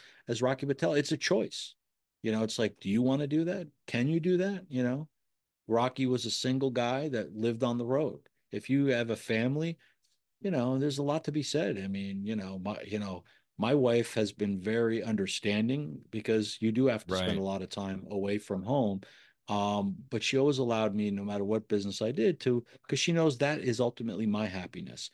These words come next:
Speaker 1: not the making money part, but being successful, because that's a validation that you're, of your hard work. And that's what it, it should be.
Speaker 2: You know, one of the, this is the last thing that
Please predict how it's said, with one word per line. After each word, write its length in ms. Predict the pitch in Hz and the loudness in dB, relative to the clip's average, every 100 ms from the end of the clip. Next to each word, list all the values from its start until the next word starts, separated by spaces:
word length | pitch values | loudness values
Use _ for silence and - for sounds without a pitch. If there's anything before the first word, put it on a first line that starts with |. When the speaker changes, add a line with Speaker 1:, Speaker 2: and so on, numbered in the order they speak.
| - _ - | -18 _ -4
Speaker 1:
not 260 | 113 151 - - | -2 -2 -6 -4
the 100 | 151 | 0
making 380 | 147 139 - 123 | 2 0 0 0
money 240 | 117 131 | 2 2
part, 360 | 131 - - - _ | 0 -6 -12 -16 _
but 220 | 107 95 | -6 -4
being 300 | - 110 107 | 0 2 2
successful, 600 | 107 107 - - 127 - | -2 -6 -6 -2 -2 -2
because 240 | 139 127 117 | -4 -4 -2
that's 240 | 127 127 | -2 -2
a 60 | 110 | -2
validation 880 | 110 113 107 95 107 127 - 92 92 - _ _ - | 0 2 2 2 0 0 -2 -6 -8 -16 _ _ -4
that 140 | 101 | -2
you're, 220 | 98 104 90 _ - - | 0 -2 -2 _ -20 -4
of 160 | 120 107 | -2 2
your 140 | 107 | 2
hard 280 | 90 98 90 | 2 0 0
work. 360 | 95 90 - - - | -2 -4 -8 -16 -6
And 140 | 107 | -2
that's 220 | 117 - | 0 0
what 140 | 110 95 | -2 -2
it, 140 | 87 - | -6 -10
it 120 | 98 | -6
should 220 | - 87 | -6 -6
be. 220 | - - _ _ _ _ _ _ | -10 -18 _ _ _ _ _ _
Speaker 2:
You 220 | 151 170 196 | 0 6 8
know, 300 | 202 180 - - - | 10 8 4 -6 -6
one 240 | 131 147 170 | 2 4 6
of 100 | 185 | 6
the, 260 | 139 107 117 | 4 4 2
this 160 | 139 | 2
is 80 | 139 | 2
the 80 | 117 | -2
last 420 | 110 107 98 - | -2 0 -2 -2
thing 220 | 98 90 | -2 0
that 180 | 90 82 | 0 -2